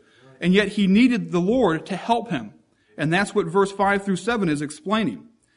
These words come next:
I want to point out, and I want to give comfort from one word here in verse eight. He's praying. He needs deliverance. He needs help through a trial and a temptation.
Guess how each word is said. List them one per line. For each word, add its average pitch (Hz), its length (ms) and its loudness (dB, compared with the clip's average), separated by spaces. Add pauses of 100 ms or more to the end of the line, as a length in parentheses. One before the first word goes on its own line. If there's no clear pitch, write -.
(300)
I 165 80 0
want 233 220 4
to 269 60 0
point 262 300 4
out, - 300 -4 (160)
and 170 100 -4
I 175 40 2
want 208 240 0
to 226 60 2
give 226 280 -2
comfort 269 600 -2 (720)
from 170 240 2
one 254 260 8
word 175 420 4 (600)
here 208 420 2 (520)
in 185 160 2
verse 196 320 2
eight. 170 340 -2 (640)
He's 233 280 2
praying. 156 460 0
He 226 180 0
needs 233 240 4
deliverance. 220 580 0
He - 180 0
needs 233 260 4
help 214 360 -4
through 170 140 -4
a 156 40 -8
trial 202 440 -2
and 143 80 0
a - 20 -4
temptation. 202 760 -4